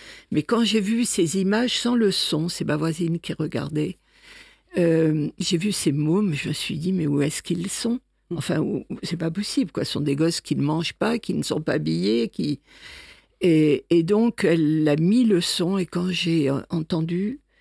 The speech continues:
je me suis dit, « Bon, c'est bon, je sais où je vais aller. Je vais me dépêcher de me mettre debout, et avec mes élèves,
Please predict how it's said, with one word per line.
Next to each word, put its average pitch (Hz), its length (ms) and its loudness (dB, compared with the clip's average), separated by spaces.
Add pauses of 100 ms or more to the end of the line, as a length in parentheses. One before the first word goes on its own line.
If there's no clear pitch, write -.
(360)
je - 140 -4
me 147 40 0
suis - 200 -4
dit, « - 60 -2
Bon, 160 180 -2
c'est - 200 -4
bon, 151 300 -4
je 170 200 -6
sais - 180 -4
où 147 140 0
je 165 120 -8
vais 160 80 -4
aller. - 320 -8 (600)
Je 160 140 -6
vais 147 140 0
me 147 120 0
dépêcher 202 460 0
de 165 60 0
me 160 120 2
mettre 160 380 -2
debout, 151 560 0 (840)
et 147 480 2 (200)
avec 202 340 0
mes 156 240 2
élèves, 170 460 2